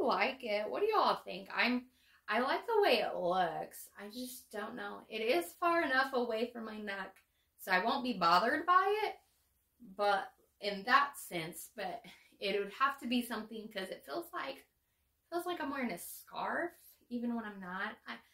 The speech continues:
but that's me. I'm picky. It's not, like, a big thing. And there is the slit at the bottom here, which I really like. That's cute.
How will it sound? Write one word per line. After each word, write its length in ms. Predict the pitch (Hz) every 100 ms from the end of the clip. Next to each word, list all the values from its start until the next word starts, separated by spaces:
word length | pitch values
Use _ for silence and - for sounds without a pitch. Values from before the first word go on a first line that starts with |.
| _ _ _ -
but 120 | 233
that's 300 | 294 254 -
me. 320 | 170 165 165
I'm 260 | 185 190 190
picky. 640 | - 160 - 117 147 156 190
It's 200 | 180 -
not, 560 | 214 233 208 180 170 -
like, 220 | 170 160
a 60 | 165
big 260 | 160 156
thing. 420 | - 156 156 170 180 _ _ _ _ _ _ _ _ _ 349
And 160 | 294
there 160 | 320 320
is 400 | 320 320 320 - -
the 120 | 294
slit 680 | - - - - 415 403 - -
at 160 | 339 339
the 80 | 349
bottom 400 | 311 311 320 311
here, 640 | 302 311 294 294 302 294 294 _ - - _ _
which 160 | 269 -
I 140 | 254
really 400 | 254 269 277 269
like. 360 | 247 240 247 240
That's 300 | 240 240 - - -
cute. 360 | 254 254 269